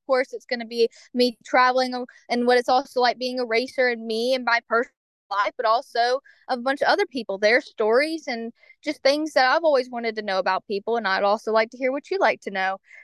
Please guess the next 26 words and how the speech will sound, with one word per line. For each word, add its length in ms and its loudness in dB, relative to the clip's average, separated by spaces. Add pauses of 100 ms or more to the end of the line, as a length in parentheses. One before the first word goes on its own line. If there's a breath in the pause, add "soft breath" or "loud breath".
So 480 2 (160)
thank 260 0
you, 180 4
Grant, 420 0
for 120 0
being 300 -4
on 120 -2
the 100 -4
show 400 0
and 260 0
also 460 -2
coming 360 -8
and 100 -8
racing 300 -6
Speed 280 -2
Fest 280 2
as 180 0
we 140 2
are 80 0
currently 420 -4
in 80 -14
Cordele, 400 -2
Georgia, 380 0
doing 200 -4
this 200 -6
interview. 480 2